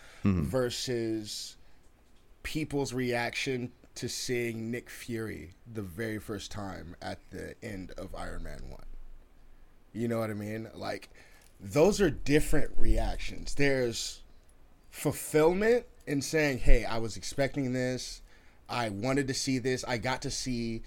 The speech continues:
Speaker 2: something I was looking forward to," versus, "Holy shit, I didn't see that coming." So I guess different people value those two different things,
Speaker 1: Mm-hmm. Yeah, I can agree
Speaker 2: you know,
Speaker 1: with that.
Speaker 2: differently.
Speaker 1: Mm-hmm.
Speaker 2: But the reason why I say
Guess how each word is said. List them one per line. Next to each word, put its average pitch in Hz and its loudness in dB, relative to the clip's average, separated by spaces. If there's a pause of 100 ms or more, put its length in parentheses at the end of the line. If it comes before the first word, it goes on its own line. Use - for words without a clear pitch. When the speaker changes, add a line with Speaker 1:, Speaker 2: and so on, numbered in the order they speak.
(120)
Speaker 2:
something 120 -4
I 110 -4
was 107 -6
looking 107 -6
forward 120 -2
to," 95 -6 (360)
versus, 101 -6 (500)
"Holy 165 4
shit, 127 -4
I 117 -2
didn't 113 -6
see 110 -6
that 98 -8
coming." - -12 (300)
So 175 2 (520)
I 180 6
guess 240 4
different 156 -2
people 190 -2
value 123 -2
those 123 -4
two 135 -2
different 123 -4
things, 95 0
Speaker 1:
Mm-hmm. 92 -2
Yeah, 87 2
I 110 2
can 120 0
agree 127 4
Speaker 2:
you 123 4
know, 107 0
Speaker 1:
with 101 -6
that. - -2
Speaker 2:
differently. 147 0 (120)
Speaker 1:
Mm-hmm. 85 0
Speaker 2:
But 143 4
the 135 -2
reason 175 2
why 156 2
I 151 2
say 135 -2